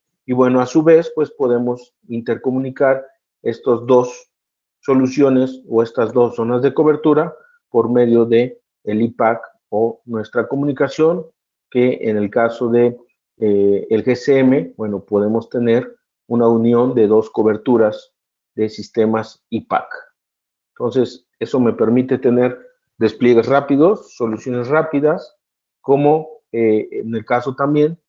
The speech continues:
de tener, eh, un desastre natural o algún tema de ataques terroristas, bueno, pues estas comunicaciones o esta infraestructura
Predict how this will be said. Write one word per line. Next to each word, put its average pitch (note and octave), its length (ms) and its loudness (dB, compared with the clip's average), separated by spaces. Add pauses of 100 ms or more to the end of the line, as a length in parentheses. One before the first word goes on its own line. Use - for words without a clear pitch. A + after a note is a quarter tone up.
(300)
de B2 180 0
tener, B2+ 560 0 (800)
eh, G2 500 0 (560)
un B2+ 140 0
desastre A#2+ 420 0
natural C#3+ 580 2
o A2+ 200 2
algún A#2+ 280 -2
tema A#2+ 280 -2
de G2+ 320 -2 (220)
ataques A2+ 400 -6
terroristas, C#3+ 640 2
bueno, B2+ 240 -4
pues A2 180 -8
estas A#2 460 -2 (380)
comunicaciones A2 880 -2
o A#2 60 0
esta A#2 160 -4
infraestructura B2+ 920 -2